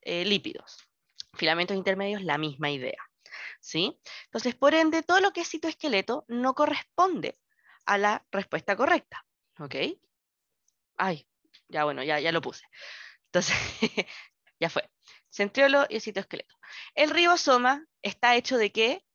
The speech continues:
De A R N o R N A, ¿sí?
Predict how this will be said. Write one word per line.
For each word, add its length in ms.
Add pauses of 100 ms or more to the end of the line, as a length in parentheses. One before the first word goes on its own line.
(140)
De 320
A 220
R 340
N 340 (880)
o 180
R 320
N 300
A, 180 (240)
¿sí? 340